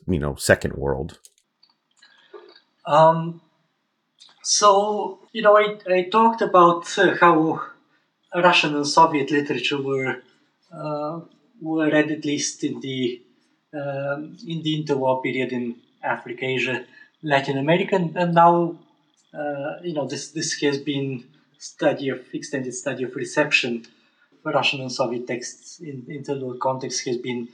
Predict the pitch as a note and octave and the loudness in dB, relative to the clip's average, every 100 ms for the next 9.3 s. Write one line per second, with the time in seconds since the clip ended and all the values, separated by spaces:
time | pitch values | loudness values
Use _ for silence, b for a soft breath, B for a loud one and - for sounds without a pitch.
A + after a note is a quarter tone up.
0 | b b b - - F3 D3+ D3+ C#3 C3+ | b b b -20 -20 -10 -4 -2 -2 -4
1 | C#3+ B2+ B2 B2+ - _ G#2 B2+ D3+ - | -4 -4 -4 -6 -8 _ -6 -6 -10 -18
2 | D3 C3+ B2 A#2 - - C3 B2 B2 - | -10 -6 -4 -6 -8 -4 -2 -2 -6 -8
3 | - - F3 - F3 E3+ E3 E3+ - - | -14 -12 -8 2 6 6 4 0 -2 -6
4 | F#3 F3 E3+ - G3+ - G#3+ F3+ - F#3 | 0 2 2 4 4 4 0 -6 0 2
5 | E3+ - - D#3+ D#3 D3 D3 D3+ D3 D3 | 2 -2 -8 -4 0 2 2 0 0 0
6 | C#3+ - C#3+ C#3+ A#2+ - _ _ _ D3 | 0 -6 -4 -4 -8 -14 _ _ _ -14
7 | D3 D#3 D#3+ E3+ E3 D3 C#3 B2+ C#3+ C#3 | -12 -8 -4 -2 -2 -4 -6 -6 -4 -4
8 | - C#3 D3 - C#3+ C3+ C3 B2 A#2+ B2+ | -4 0 2 2 0 -2 -2 -2 0 0
9 | B2 B2 A#2+ | 2 0 -4